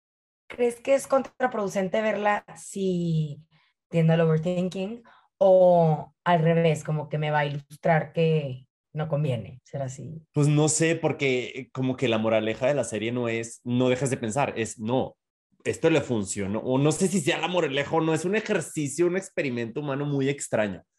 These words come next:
Speaker 2: La verdad, sí,
Speaker 1: Wow.
Speaker 2: véanla por curiosidad, porque sí, la
Speaker 1: Ujú.
Speaker 2: verdad, sí es,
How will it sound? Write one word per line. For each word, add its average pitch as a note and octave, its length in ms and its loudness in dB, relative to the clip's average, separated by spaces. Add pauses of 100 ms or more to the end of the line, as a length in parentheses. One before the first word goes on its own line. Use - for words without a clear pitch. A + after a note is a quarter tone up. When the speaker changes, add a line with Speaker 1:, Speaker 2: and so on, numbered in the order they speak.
(260)
Speaker 2:
La G#2+ 180 2
verdad, G#2+ 340 4
sí, D3+ 220 4
Speaker 1:
Wow. - 0 -
Speaker 2:
véanla E3 500 2
por D#3+ 180 2
curiosidad, A2 680 0 (380)
porque B2 260 0
sí, G2 160 0
la A2 120 2
Speaker 1:
Ujú. A#2+ 40 2
Speaker 2:
verdad, A2 380 2
sí A#2 420 0
es, A2+ 380 0